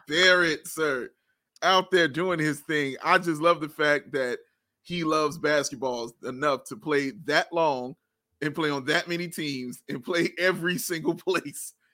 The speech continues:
that he could actually play the game of basketball. Undrafted. And that's what I like about this. He was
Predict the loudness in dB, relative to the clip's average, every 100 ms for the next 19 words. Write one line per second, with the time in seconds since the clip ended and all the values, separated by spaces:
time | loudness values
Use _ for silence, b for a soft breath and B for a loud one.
0 | 0 2 2 0 -2 2 2 2 -2 -8
1 | -4 0 2 0 -2 -2 -2 -2 -2 -2
2 | -8 -8 -8 -4 -2 -2 -2 -2 0 0
3 | -2 -6 -16 _ _ _ -6 -4 2 4
4 | 4 4 0 -2 -4 -6 -10 -12 -12 -16